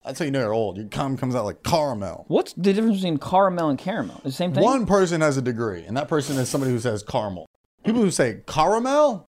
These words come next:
Speaker 1: no.
Speaker 2: My girl's from the U K, and so she says U K words sometimes.
Speaker 1: Like what?
Speaker 2: Hate it. I, I don't hate it. I think it's cute. But she
Speaker 1: Biscoff?
Speaker 2: goes,
Speaker 1: What
Speaker 2: she
Speaker 1: is it?
Speaker 2: says the boot.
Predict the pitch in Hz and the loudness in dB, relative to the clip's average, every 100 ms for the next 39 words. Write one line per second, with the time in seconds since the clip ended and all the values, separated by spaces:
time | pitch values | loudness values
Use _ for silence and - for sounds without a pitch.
0 | _ 117 104 82 - _ _ _ _ _ | _ -6 -6 -8 -16 _ _ _ _ _
1 | - 185 185 190 202 202 175 151 143 180 | 2 2 4 4 4 2 2 2 2 2
2 | 185 190 208 160 156 156 143 160 147 151 | 2 2 2 2 0 0 0 2 2 0
3 | 165 165 175 185 196 208 226 247 247 254 | 0 2 2 0 -2 -2 -2 -2 0 -2
4 | 107 104 101 - - 127 107 - _ _ | -2 -2 -4 -2 0 2 0 -4 _ _
5 | _ _ _ _ _ 156 135 - 127 107 | _ _ _ _ _ 4 4 2 0 0
6 | 98 95 110 117 107 131 107 127 120 151 | -4 -6 -4 -4 -2 -2 -2 -2 0 4
7 | 151 143 185 214 180 - - - 311 208 | 4 4 4 2 0 -8 -10 -2 2 4
8 | 180 127 139 143 269 277 | 4 2 2 4 4 2